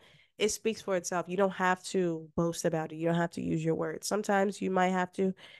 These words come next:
uh, if you ha-, wanna talk highly about yourself, like, if you're,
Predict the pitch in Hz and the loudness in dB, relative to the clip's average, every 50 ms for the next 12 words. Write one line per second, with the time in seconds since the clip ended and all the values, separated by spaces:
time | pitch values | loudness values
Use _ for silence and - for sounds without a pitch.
0 | _ _ _ _ _ _ _ - 185 180 175 170 165 - - 175 185 180 180 185 | _ _ _ _ _ _ _ 0 2 2 4 2 2 0 0 2 2 4 4 4
1 | - - 185 185 175 - - 190 190 190 - 196 190 190 185 190 190 185 185 190 | 4 4 4 4 4 4 2 2 2 2 2 0 2 2 4 4 4 4 2 0
2 | - 190 190 190 185 - 180 170 160 - 170 170 180 180 175 175 170 165 165 185 | 0 2 2 2 2 0 -2 -2 -2 -2 -2 0 4 6 8 8 8 6 4 0